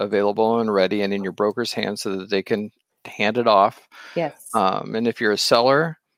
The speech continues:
Speaker 1: there's really no excuse for not getting your house cleaned up, making sure the painting is done, getting rid of the clutter. Just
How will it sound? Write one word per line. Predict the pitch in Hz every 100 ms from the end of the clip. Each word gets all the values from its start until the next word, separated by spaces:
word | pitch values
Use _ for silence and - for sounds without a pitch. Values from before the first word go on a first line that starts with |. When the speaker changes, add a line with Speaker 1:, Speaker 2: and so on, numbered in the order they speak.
| _
Speaker 1:
there's | 123 120
really | 101 113 135
no | 139 135
excuse | 139 - - 131 123
for | - 120
not | 110 107
getting | 104 95
your | 95
house | 92 90
cleaned | - 120 120 113
up, | 107 -
making | - - 104
sure | - 98
the | 87
painting | - 123 120 123
is | 117 -
done, | 101 107 107
getting | 92 85
rid | 95 113
of |
the | 120
clutter. | - 110 110 104
Just | -